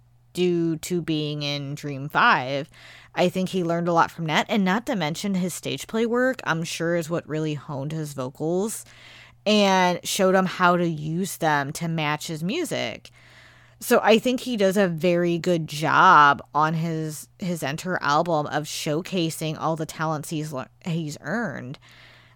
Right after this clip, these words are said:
And all in all, I mean, I actually think he's a very solid vocalist. Um, he's not my style of music.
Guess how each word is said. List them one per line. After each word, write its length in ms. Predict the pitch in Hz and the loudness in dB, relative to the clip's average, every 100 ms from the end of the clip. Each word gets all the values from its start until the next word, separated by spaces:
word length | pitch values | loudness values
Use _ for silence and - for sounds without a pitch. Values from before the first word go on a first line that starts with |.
| _ - | _ -2
And 760 | 214 208 196 185 175 165 156 - | 2 4 4 2 2 0 -4 -2
all 220 | - 247 233 | 2 4 4
in 100 | 160 | 4
all, 220 | 180 190 | 4 2
I 80 | 170 | 0
mean, 240 | 170 - 165 | -2 -6 -4
I 140 | 147 | 0
actually 440 | 214 214 - - | 0 -2 -10 -12
think 220 | - 139 170 | -12 -10 -8
he's 180 | 160 | -8
a 100 | 160 | -8
very 300 | 120 127 131 | -8 -8 -10
solid 340 | 139 143 131 - | -6 -4 -4 -6
vocalist. 800 | 107 - 156 156 156 175 - - 151 | -12 -8 -2 0 -2 -4 -12 -12 -8
Um, 360 | 135 78 - _ _ _ _ _ - | -6 -8 -14 _ _ _ _ _ -4
he's 340 | - 254 226 | -2 -2 0
not 220 | 208 - | 0 0
my 260 | 180 175 165 | 0 -2 -2
style 580 | 156 - 143 131 131 202 | -6 -6 -2 -2 0 -2
of 140 | 240 | -2
music. 640 | 262 269 269 320 339 - | -4 -4 0 -2 -2 -6